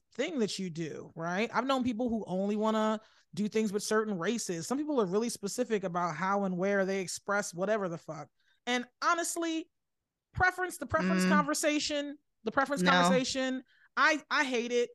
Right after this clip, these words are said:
Speaker 1: personally, 'cause you make your preferences, bitch. Like, if you decide to like grilled cheese, you decide to like grilled cheese.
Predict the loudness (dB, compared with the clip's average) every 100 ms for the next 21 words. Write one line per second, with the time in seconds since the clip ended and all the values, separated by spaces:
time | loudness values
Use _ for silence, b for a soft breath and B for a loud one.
0 | -6 -4 -4 -4 -4 -2 -2 -4 2 4
1 | 6 4 0 -2 -2 -4 -10 -12 -8 -6
2 | -4 -4 -2 2 8 8 8 6 6 6
3 | 4 4 2 2 4 4 4 0 0 0
4 | 0 0 4 2 4 0 -2 -2 -2 -2
5 | -6 -8 -16